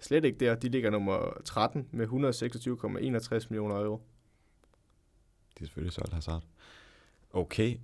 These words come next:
Speaker 2: jamen, jeg, jeg, jeg, jeg
Speaker 1: Du skal finde fire mere til top fem.
Speaker 2: Jeg er helt væk, hvordan er. Er City?
Speaker 1: City er etter med seks hundrede otteogtres komma femoghalvtreds millioner euro net spændt. Så du har
Speaker 2: Arsenal.
Speaker 1: etteren og toeren.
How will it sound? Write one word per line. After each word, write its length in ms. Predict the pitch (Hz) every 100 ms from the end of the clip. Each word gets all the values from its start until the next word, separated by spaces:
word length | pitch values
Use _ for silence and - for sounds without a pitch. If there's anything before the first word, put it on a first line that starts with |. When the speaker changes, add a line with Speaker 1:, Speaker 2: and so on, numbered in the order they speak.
| -
Speaker 2:
jamen, 200 | 73 57
jeg, 80 | -
jeg, 300 | - - - -
jeg, 120 | - 80
jeg 100 | 78 - - - _ - - - _ - - _ _ -
Speaker 1:
Du 60 |
skal 140 | - -
finde 180 | 156 165
fire 200 | 160 151
mere 140 | 135
til 120 | 131
top 200 | 131 -
fem. 180 | 123 120 -
Speaker 2:
Jeg 60 |
er 40 | 87
helt 180 | 87 85
væk, 120 | 80
hvordan 220 | 78 85
er. 120 | 82 82 - - - -
Er 80 | -
City? 380 | - 110 107 - _ _ _ -
Speaker 1:
City 300 | - 135 143
er 180 | 107 101
etter 300 | 120 120 113
med 140 | 110 107
seks 300 | 131 127 -
hundrede 280 | 120 110
otteogtres 540 | - 131 131 - 139 131
komma 220 | 113 107
femoghalvtreds 720 | - 110 101 101 - 107 -
millioner 420 | 113 104 101 101
euro 380 | - 113 113 104 -
net 220 | 113 -
spændt. 340 | - - - - _ - - - - - _ _ -
Så 100 | 95
du 20 |
har 80 | 92
Speaker 2:
Arsenal. 220 | 117 147
Speaker 1:
etteren 200 | 156 117
og 60 | -
toeren. 340 | 131 120